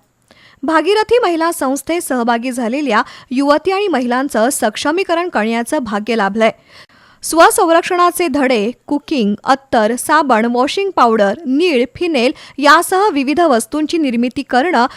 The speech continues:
आणि युवती महिलांनी बनवलेल्या वस्तूंना बाजारपेठ उपलब्ध करून देण्याचं काम केलंय. भारतीय संस्कृतीचे रक्षण, विविध समारंभांचं महत्त्व पटवून देण्याचं काम देखील संस्थेकडून होतंय.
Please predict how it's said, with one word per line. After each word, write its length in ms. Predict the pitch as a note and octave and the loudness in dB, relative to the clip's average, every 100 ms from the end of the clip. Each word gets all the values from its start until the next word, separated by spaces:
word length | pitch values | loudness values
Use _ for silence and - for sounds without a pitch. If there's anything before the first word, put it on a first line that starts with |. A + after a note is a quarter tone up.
| - B3 | -6 -2
आणि 140 | D4+ | 0
युवती 400 | D4+ C#4+ C#4+ G#4+ | 2 2 2 2
महिलांनी 500 | F4 C#4+ C#4 D4 E4 | 2 0 0 0 0
बनवलेल्या 520 | A3+ A3 A#3+ C4 C4+ | 0 0 0 0 0
वस्तूंना 600 | A#3 G#3 - F#4 E4 A3+ - - - | 0 -2 -2 -4 2 2 0 -6 0
बाजारपेठ 760 | A3+ A#3+ A#3 D4+ E4 E4 F#4+ | 4 4 4 0 0 -2 -2
उपलब्ध 480 | C4 B3 A#3+ A3+ C#4 C#4 | -2 -2 -4 -2 -4 -2
करून 260 | A#3 C#4 F4 | -2 0 0
देण्याचं 360 | C#4+ C4 D4+ | 0 0 -2
काम 240 | D4 G3+ G#3 | -2 -2 -4
केलंय. 220 | G3+ G#3+ - _ _ - - - B3+ | -2 -2 -2 _ _ -20 -20 -14 -4
भारतीय 480 | D4 D4 E4 G#4+ A#4 | 2 2 2 0 2
संस्कृतीचे 760 | F#4 E4 - F4+ F4 - F4 | 0 0 -2 -2 -2 0 0
रक्षण, 460 | C4 B3 - A#3 G3 C4 | 2 0 0 0 0 -4
विविध 300 | B3 C4 D#4+ | -4 -2 -2
समारंभांचं 840 | D#4+ A3+ A3+ C4+ C#4+ E4 F4 G#4 | -2 0 0 2 0 0 0 0
महत्त्व 400 | E4 C#4+ D4 D4+ | 0 0 -2 -2
पटवून 380 | D4+ A3+ C4 F#4 | -2 -2 -2 -2
देण्याचं 360 | E4+ D4 D4 E4+ - | -2 -2 -2 -6 0
काम 240 | A#3 B3+ | 2 2
देखील 340 | C4+ C#4 B3 D#4 | -2 -2 -4 -2
संस्थेकडून 640 | B3 A3 - D4 C4 G#3 | -2 -2 -2 -2 -2 -2
होतंय. 320 | G#3+ G3 G#3+ | -4 -2 -2